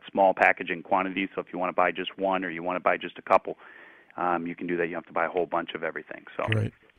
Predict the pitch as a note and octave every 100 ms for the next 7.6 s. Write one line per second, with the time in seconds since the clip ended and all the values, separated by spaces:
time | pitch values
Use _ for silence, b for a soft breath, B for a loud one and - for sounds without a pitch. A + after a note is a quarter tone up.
0 | b b - F3+ F#3 F#3 E3+ E3+ D#3+ F3
1 | E3 - B2+ C3 C3 C3+ C3+ - C3+ C#3
2 | C#3+ C3 C3+ C#3 C3 C3+ B2+ C3 C3 B2+
3 | - - C3+ - A2+ B2 A#2 - B2 A2+
4 | A2+ - A2+ G#2+ A2 A2 A#2+ A#2 A#2 C3
5 | A#2+ - A#2 B2+ A#2+ D#3 - D#3 C#3+ A#2
6 | - C#3+ C3 C3+ B2+ C3 A#2 A#2 A2 A#2
7 | A#2+ B2 B2 G2+ A#2 G#2+